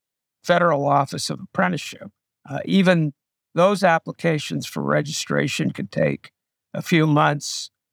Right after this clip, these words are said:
or more. The idea of the industry recognized apprenticeship was to kind of streamline it, allow a number of private ent-, entities, like accrediting agencies,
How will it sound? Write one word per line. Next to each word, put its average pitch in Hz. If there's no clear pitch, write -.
or 165
more. 143
The 170
idea 214
of 180
the 175
industry 202
recognized 165
apprenticeship 151
was 151
to -
kind 165
of -
streamline 190
it, -
allow 170
a 151
number 175
of -
private 180
ent-, 180
entities, 170
like 143
accrediting 180
agencies, 123